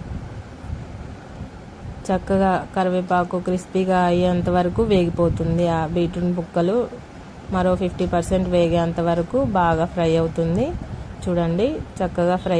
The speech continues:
అయిపోయాయి అన్నీ కూడా. ఇప్పుడు ఉల్లిపాయలు ఫస్టే వేయకూడదండి. ఇవన్నీ ఫ్రై అయిన తర్వాత ఇప్పుడు ఉల్లిపాయలు వేయాలి. ఉల్లిపాయలు వేసుకొని ఫ్రై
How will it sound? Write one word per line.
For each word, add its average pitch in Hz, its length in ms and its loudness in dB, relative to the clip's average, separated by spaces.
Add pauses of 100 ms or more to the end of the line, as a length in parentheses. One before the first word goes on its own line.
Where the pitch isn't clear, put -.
(100)
అయిపోయాయి 170 600 2 (160)
అన్నీ 175 220 0 (100)
కూడా. 175 200 2 (1040)
ఇప్పుడు 190 280 2 (280)
ఉల్లిపాయలు 214 420 4
ఫస్టే 196 360 2
వేయకూడదండి. 175 720 4 (160)
ఇవన్నీ 180 440 2
ఫ్రై 190 260 4
అయిన 185 140 4 (100)
తర్వాత 165 400 2 (160)
ఇప్పుడు 202 320 0
ఉల్లిపాయలు 175 540 2
వేయాలి. 165 440 4 (2750)
ఉల్లిపాయలు 196 460 4
వేసుకొని 185 520 2 (340)
ఫ్రై 185 180 4